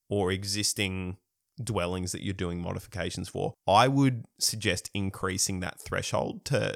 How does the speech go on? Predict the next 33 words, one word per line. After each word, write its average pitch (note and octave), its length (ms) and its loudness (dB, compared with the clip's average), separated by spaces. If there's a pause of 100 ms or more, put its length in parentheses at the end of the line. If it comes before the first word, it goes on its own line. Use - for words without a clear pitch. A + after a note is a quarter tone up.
something G2 400 -2
that F2 140 -4
you F#2 120 -2
might F2+ 380 -2 (120)
be F#2+ 400 -4 (460)
more G#2 140 2
comfortable G#2 460 -2
with. C3+ 360 -4
For B2+ 140 2
example, G#2+ 380 0
with B2+ 220 0
this G#2+ 180 0
project, F#2 420 -2
we A2+ 80 2
nearly, A2+ 400 0
we G#2 80 -2
nearly G2+ 240 0
went E2 220 -6
fifty - 260 -8
percent F2 360 0 (100)
over F2+ 280 0
our F#2 200 -2
original F#2+ 320 -4
budget. - 420 -4 (260)
Realistically, B2 800 4
we G#2+ 160 2
could G#2 260 0
have G#2 160 2
scraped - 520 4
some G2 280 2
of F2+ 120 -2
it F#2 100 2
out G#2 240 6